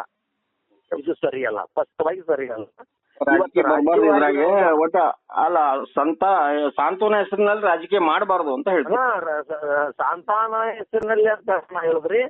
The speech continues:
Speaker 1: ಆ ಸಾಂತ್ವನ ಎಲ್ಲಾರು ಹೋಗಿ ಹೇಳಿ, ಧೈರ್ಯ ಕೊಡ್ಲಿ, ಆ
Speaker 2: ಹ್ಮ್.
Speaker 1: ಧೈರ್ಯ ಕೊಡ್ಲಿ. ಆ ಮಗು, ಮಗುನಂತೂ ತಂದು ಕೊಡಕ್ ನಮ್ಗೆ ಆಗುದಿಲ್ಲ.
Speaker 2: ಹೌದು.
Speaker 1: ಆದ್ರ ಆ, ಅವ್ರಿಗೆ ನ್ಯಾಯ ಸಿಗ್ಬೇಕು. ಮತ್ತ್ ಮುಂದೆ ಈ ತರ ಘಟನೆ ಆಗಲ್ದಂಗ ಈ ದೇಶದೊಳಗ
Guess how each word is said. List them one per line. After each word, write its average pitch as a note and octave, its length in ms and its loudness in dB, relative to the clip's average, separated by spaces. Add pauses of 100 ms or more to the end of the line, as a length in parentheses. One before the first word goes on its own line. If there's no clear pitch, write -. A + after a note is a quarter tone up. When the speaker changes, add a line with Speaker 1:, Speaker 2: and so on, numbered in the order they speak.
(460)
Speaker 1:
ಆ F#3 80 0 (400)
ಸಾಂತ್ವನ G#3+ 680 -2
ಎಲ್ಲಾರು A3 400 0
ಹೋಗಿ G#3+ 240 -2
ಹೇಳಿ, G#3 240 -2
ಧೈರ್ಯ F#3 340 0
ಕೊಡ್ಲಿ, E3 400 0 (320)
ಆ D#3 80 2
Speaker 2:
ಹ್ಮ್. F3+ 140 2
Speaker 1:
ಧೈರ್ಯ F#3 360 0
ಕೊಡ್ಲಿ. F#3+ 260 0
ಆ F3+ 100 2
ಮಗು, F3 260 -4
ಮಗುನಂತೂ G3 480 -4
ತಂದು F#3 260 -6
ಕೊಡಕ್ E3+ 260 -2
ನಮ್ಗೆ E3 260 -4
ಆಗುದಿಲ್ಲ. D3+ 420 -2 (560)
Speaker 2:
ಹೌದು. G#3 200 0
Speaker 1:
ಆದ್ರ G3 80 2 (520)
ಆ, D3+ 140 0 (120)
ಅವ್ರಿಗೆ F3+ 280 -4
ನ್ಯಾಯ A3 380 -8
ಸಿಗ್ಬೇಕು. A3 540 -4
ಮತ್ತ್ A3 280 -6
ಮುಂದೆ A#3 300 -2
ಈ A3+ 100 -4
ತರ G#3 180 -4 (160)
ಘಟನೆ G#3+ 260 -2
ಆಗಲ್ದಂಗ G3 580 -2 (500)
ಈ F#3+ 100 -6
ದೇಶದೊಳಗ F#3 640 0